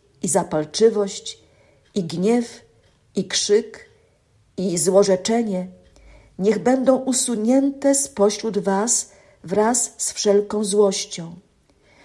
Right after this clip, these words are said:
Bądźcie jedni dla drugich uprzejmi, serdeczni, odpuszczając sobie wzajemnie, jak i wam Bóg odpuścił w Chrystusie.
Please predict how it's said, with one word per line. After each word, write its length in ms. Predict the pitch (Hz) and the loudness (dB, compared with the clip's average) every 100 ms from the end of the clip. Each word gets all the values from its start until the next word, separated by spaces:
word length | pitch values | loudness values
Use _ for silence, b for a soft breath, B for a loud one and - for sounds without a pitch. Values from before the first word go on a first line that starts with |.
| b b | b b
Bądźcie 460 | 180 190 - - 185 | 4 4 4 0 2
jedni 500 | 196 240 240 254 202 | 2 0 0 -4 0
dla 200 | 220 202 | 0 0
drugich 420 | 214 240 240 240 - | -2 -4 -6 -8 -10
uprzejmi, 920 | 165 - - 202 220 240 254 262 - - | -10 -6 -2 0 0 -2 -4 -8 -10 -6
serdeczni, 960 | - 175 160 151 196 196 - 190 185 190 b b b b | -4 -4 -4 0 0 0 -6 -6 -10 -12 b b b b
odpuszczając 1000 | 208 208 208 202 - 240 254 262 262 - | 0 0 -4 -4 -2 0 0 -2 -2 -2
sobie 360 | 240 247 254 | 0 0 -2
wzajemnie, 800 | 220 196 202 220 262 240 190 180 180 B B B B 185 | -4 -2 0 2 0 0 -4 -6 -8 B B B B 2
jak 340 | 185 190 - | 2 2 -6
i 100 | 170 | -6
wam 460 | 160 226 269 269 - - | 0 0 0 -2 -10 -12
Bóg 440 | 170 254 277 - | -2 0 0 -4
odpuścił 960 | 196 185 - - 190 196 - - 170 147 - _ _ _ | -4 -4 -6 -4 -4 -4 -10 -10 -8 -10 -14 _ _ _
w 140 | - | -12
Chrystusie. 800 | - 175 - - 156 143 - - | -6 -4 -4 -8 -10 -8 -8 -10